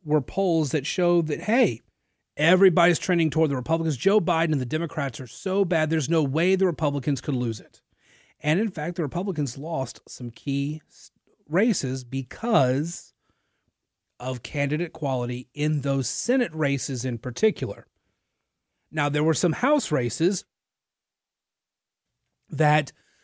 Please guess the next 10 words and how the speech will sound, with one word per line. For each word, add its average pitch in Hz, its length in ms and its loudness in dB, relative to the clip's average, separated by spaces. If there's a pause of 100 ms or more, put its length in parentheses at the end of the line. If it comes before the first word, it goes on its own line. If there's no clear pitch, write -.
(160)
should 214 240 4
have 175 80 6
been 156 200 6
won 156 240 6
as 135 220 -2
well, 190 380 4
but 147 240 0
interestingly, 143 1120 0 (1000)
Lee 190 280 6
Zeldin, 160 840 2